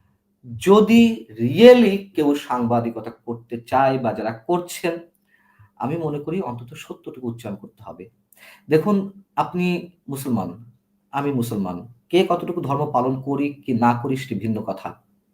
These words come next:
কিন্তু বেসিক জায়গাটা তো আমরা, আমরা তো সৃষ্টিকর্তায় বিশ্বাসী, তাই না? এবং আমি তো এটুকু মনে করি যে সৃষ্টিকর্তার ইশারা ছাড়া কোনো কিছুই সম্ভব না।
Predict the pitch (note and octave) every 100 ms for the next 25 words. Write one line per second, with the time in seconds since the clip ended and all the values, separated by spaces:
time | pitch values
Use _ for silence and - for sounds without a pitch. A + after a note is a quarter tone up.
0 | _ _ _ - F#3+ E3+ A2+ B2+ - B3
1 | G3+ G3+ G3 G3+ G#3 F#3+ F#3+ - - -
2 | - _ - D3 D#3 D#3 E3 D#3 C3+ -
3 | - G#3 - E3+ D#3 C3+ C3 - A#2 G2+
4 | C3+ A#3 A3+ - - _ _ _ - _
5 | - E3 G3 - D3 G3 A#3 A#3+ B3+ A3
6 | G#3 A3 A3+ A3 F3 F3+ - A3+ - G3
7 | F#3+ F#3+ - - G#3 G#3 - D#3+ - D#3+
8 | D3+ - - E3+ F#3+ A3+ - _ _ _
9 | _ _ _ - A#3+ A#3 - F#3 - A#2+
10 | G2 G2+ G2 F#2